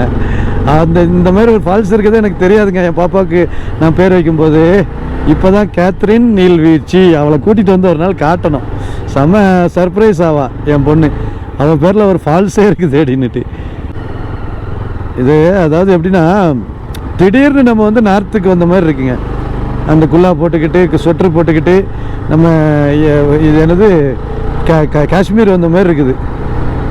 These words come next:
பனிமலையை தான் காணோம், மத்தபடி அந்த அமைப்பு ஃபுல்லா மாருதி கார்ஸ் தான். <laughs> எயிட் ஹண்ட்ரடு, ஸ்விஃப்ட் அது இதுன்னு தான் கிடக்குது. மாருதி கார் தான் இங்க அதிகமா உண்டு. பைக்காரா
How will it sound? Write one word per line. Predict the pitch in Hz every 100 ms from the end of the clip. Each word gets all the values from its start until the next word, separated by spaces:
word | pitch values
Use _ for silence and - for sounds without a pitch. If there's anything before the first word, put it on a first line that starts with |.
| - - -
பனிமலையை | 131 170 220 233 214
தான் | 254 233
காணோம், | 233 233 175
மத்தபடி | 143 165 190 208 214
அந்த | 196 196 170 147
அமைப்பு | 160 208 202 202 196 - - -
ஃபுல்லா | - 180 220 233 214
மாருதி | 185 214 214
கார்ஸ் | 185 185 143
தான். | 165 139 - 143 135
<laughs> | - - 156
எயிட் | 190 208
ஹண்ட்ரடு, | 196 190 190 208 208 - - - -
ஸ்விஃப்ட் | 170 - 214 208
அது | 175 190
இதுன்னு | 190 202 180
தான் | 214
கிடக்குது. | 180 185 175 165 190 - - - - - - - 131
மாருதி | 151 185 190
கார் | 180 165
தான் | 202
இங்க | 185
அதிகமா | 170 165 190 190
உண்டு. | 170 165 165 208 - - - - - - - - - - - - - -
பைக்காரா | 147 170 190 185